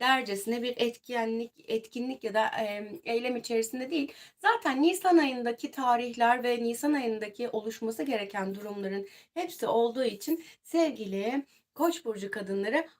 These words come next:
aile tarafında da artık o, eee, sevgi bağlarının, mıç mıç o sevginin biraz daha,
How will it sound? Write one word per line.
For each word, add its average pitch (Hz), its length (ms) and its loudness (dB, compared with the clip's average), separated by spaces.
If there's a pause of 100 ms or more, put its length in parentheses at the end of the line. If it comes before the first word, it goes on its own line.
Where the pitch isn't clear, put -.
aile 302 380 4
tarafında 226 580 0
da 220 200 2
artık 262 320 2
o, 247 200 2
eee, 240 100 0
sevgi 247 460 2
bağlarının, 240 580 4
mıç 262 260 -6
mıç 262 200 -8
o 247 60 -8
sevginin 247 680 -2 (220)
biraz 220 340 0
daha, 277 320 0